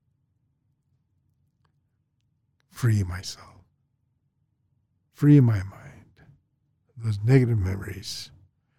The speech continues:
Open my mind to positivity. That's my path now. That's my road. So you, you chilch to,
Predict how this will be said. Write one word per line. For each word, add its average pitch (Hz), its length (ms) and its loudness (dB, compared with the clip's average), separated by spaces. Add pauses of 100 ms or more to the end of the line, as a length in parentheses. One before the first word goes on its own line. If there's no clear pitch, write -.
(160)
Open 139 320 2
my 127 180 0
mind 117 360 -2
to 107 100 -6
positivity. 101 1040 -12 (1000)
That's 127 240 -4
my 117 160 -2
path 98 480 -6
now. 92 320 -14 (480)
That's 117 240 -12
my 110 180 -2
road. 98 580 -10 (4000)
So 131 420 4
you, 117 300 4
you 123 280 2
chilch - 840 -4
to, 101 240 -6